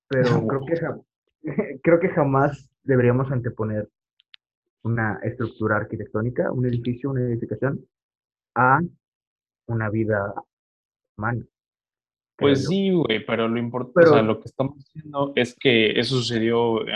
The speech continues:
Speaker 2: ah, mira, mil ochocientos diecinueve, entre
Speaker 1: Sí, güey, hace
Speaker 2: mil ochocientos diecinueve y mil novecientos uno.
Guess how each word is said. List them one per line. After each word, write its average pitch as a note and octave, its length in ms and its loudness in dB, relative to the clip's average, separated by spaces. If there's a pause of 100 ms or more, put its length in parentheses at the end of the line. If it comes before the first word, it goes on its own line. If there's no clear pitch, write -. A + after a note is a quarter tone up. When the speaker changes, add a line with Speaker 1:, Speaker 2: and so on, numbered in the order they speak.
Speaker 2:
ah, C3+ 140 0
mira, C3+ 340 -2
mil B2+ 140 -4
ochocientos C3 600 -4
diecinueve, C3 840 -2 (220)
entre B2+ 260 4
Speaker 1:
Sí, B2+ 80 6
güey, A#2+ 140 8
hace B2 80 6
Speaker 2:
mil D3 140 0
ochocientos C#3 40 0
diecinueve C3+ 560 -2 (100)
y B2 100 -10
mil B2 160 -10
novecientos A#2+ 600 -2
uno. B2 380 -6